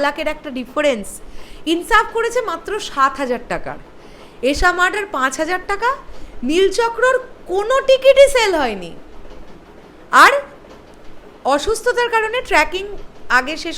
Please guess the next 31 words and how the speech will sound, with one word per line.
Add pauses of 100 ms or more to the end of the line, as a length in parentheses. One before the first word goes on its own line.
করলেও (100)
পোস্ট
করতে (120)
দেরি
হয়েছে।
ওকে, (460)
এই (140)
ট্র্যাকিংটা
কিন্তু
দেওয়া
হচ্ছে (160)
গতকাল (100)
রাত্রি
সাড়ে
দশটা (100)
পর্যন্ত (200)
নিরিখে, (1300)
অর্থাৎ (120)
শনিবার (100)
রাত
সাড়ে
দশটার
নিরিখে (200)
এই (100)
ট্র্যাকটা, (180)
এই (120)
রেজাল্টটা (720)
এসেছে। (840)
ঠিক
আছে, (400)
এই